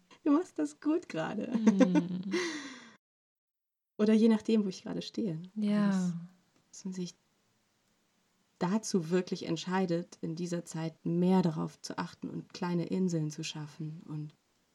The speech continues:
Speaker 1: kleine Rituale zu schaffen, die, die mich mit mir verbinden.
Speaker 2: Ja. Ja, und auch gerne während des ganzen Zyklus vielleicht auch
Speaker 1: Total.
Speaker 2: so eine,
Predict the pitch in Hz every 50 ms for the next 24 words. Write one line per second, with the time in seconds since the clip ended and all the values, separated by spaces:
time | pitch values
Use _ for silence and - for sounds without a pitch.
0 | _ _ _ _ _ _ _ _ _ _ _ _ - _ - - 190 196 202 202
1 | 190 180 156 - 156 - 165 165 165 165 165 - - - 156 - 170 165 160 -
2 | - 165 160 151 160 156 151 151 151 151 160 - _ _ _ _ _ _ _ _
3 | _ _ _ _ _ _ _ _ _ _ _ _ _ _ _ _ _ _ _ _
4 | - 165 165 175 170 165 - 180 170 - - 180 170 - - 156 - - 170 165
5 | - - 147 147 - _ _ _ _ _ _ _ _ _ _ _ 190 190 196 208
6 | - _ _ _ _ - _ _ _ _ _ _ _ _ _ _ _ _ _ _
7 | _ - _ _ _ _ _ _ - - - - _ _ _ _ - 202 185 185
8 | 214 226 202 185 180 190 - 180 180 - _ - 185 185 190 185 185 180 175 175
9 | 170 170 170 170 175 - 170 175 175 180 175 - 180 - - 180 175 180 - -
10 | - - - 214 233 254 - - - 180 180 180 180 - - - - _ _ _
11 | 190 180 180 175 175 180 175 - 240 190 175 - - - - 185 175 175 175 175
12 | 175 170 175 180